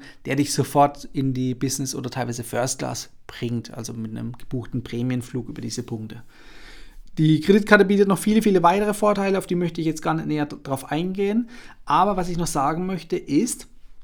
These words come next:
dass jetzt seit kurzem bekannt ist, dass du als American Express Platinum Kreditkarteninhaber auch Loungezugang in Lufthansa Business Class Lounges in Frankfurt und München bekommst. Also sprich,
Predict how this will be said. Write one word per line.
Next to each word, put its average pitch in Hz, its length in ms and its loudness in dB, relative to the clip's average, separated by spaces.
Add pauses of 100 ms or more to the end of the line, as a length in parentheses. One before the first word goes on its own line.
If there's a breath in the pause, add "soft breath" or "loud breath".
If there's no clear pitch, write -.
(400)
dass 147 280 -2
jetzt 160 220 -4
seit 135 240 -4
kurzem 175 320 -2
bekannt 147 420 -4
ist, 190 180 -4
dass 151 200 -6
du 143 380 -4
als 135 520 -6
American 131 440 -4
Express - 560 -8
Platinum 196 640 2
Kreditkarteninhaber 143 1120 -2 (360 loud breath)
auch 180 440 4 (480)
Loungezugang 147 800 0 (120)
in 135 480 -2
Lufthansa 156 480 0
Business 143 360 -2
Class 139 300 -6
Lounges 123 440 -6
in 131 220 -10
Frankfurt 123 400 -6
und 120 100 -2
München 123 380 -2
bekommst. - 420 -10
Also 123 140 -8
sprich, 220 320 -4